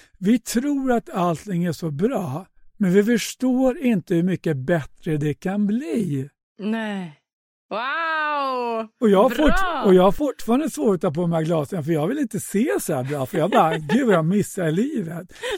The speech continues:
Speaker 1: Och det är det jag menar med drömmar också. Ja, det är klart att vi ska vara lyckliga här och nu.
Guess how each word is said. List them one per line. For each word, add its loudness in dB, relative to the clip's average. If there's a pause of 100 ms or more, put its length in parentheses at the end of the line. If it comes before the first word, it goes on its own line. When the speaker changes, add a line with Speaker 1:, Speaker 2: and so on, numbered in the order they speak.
(360)
Speaker 1:
Och 6
det 4
är 2
det 4
jag 4
menar 2
med -2
drömmar 0
också. -6 (360)
Ja, 4
det 0
är 0
klart -2
att -2
vi -2
ska -6
vara 0
lyckliga -2
här 0
och 0
nu. -2